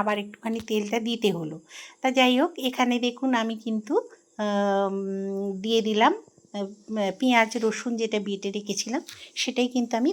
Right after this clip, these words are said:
দিয়ে দিলাম। আর এখানে হলুদ, নুন, মিষ্টি যেরকম আপনাদের, আহ, প্রয়োজনে যেরকম যা দে-, লাগে সেইগুলো আমাদের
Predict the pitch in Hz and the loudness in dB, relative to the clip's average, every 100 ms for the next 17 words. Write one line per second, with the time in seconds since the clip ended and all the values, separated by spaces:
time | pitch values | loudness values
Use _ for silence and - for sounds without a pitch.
0 | 381 185 165 180 170 - _ - - 277 | 0 -6 -4 -6 -12 -12 _ -20 -4 -2
1 | 269 277 294 285 262 233 247 240 240 240 | 2 4 4 6 4 4 2 2 2 2
2 | 226 226 226 214 - - 226 220 294 311 | 2 0 0 -2 -4 -6 -6 -2 0 0
3 | 320 262 214 233 220 226 220 - - _ | 2 2 2 -2 0 0 0 -6 -20 _
4 | 214 202 202 196 190 190 _ 214 208 208 | -2 2 2 2 -2 -6 _ -2 0 0
5 | 220 214 208 214 214 220 277 254 247 208 | -2 -2 0 0 0 0 2 4 4 2
6 | 208 208 202 202 208 180 180 339 453 - | 2 -2 -4 -4 -2 -2 -2 -4 -4 -4
7 | 190 190 202 226 359 190 180 180 | -4 -4 -2 2 2 0 -4 -2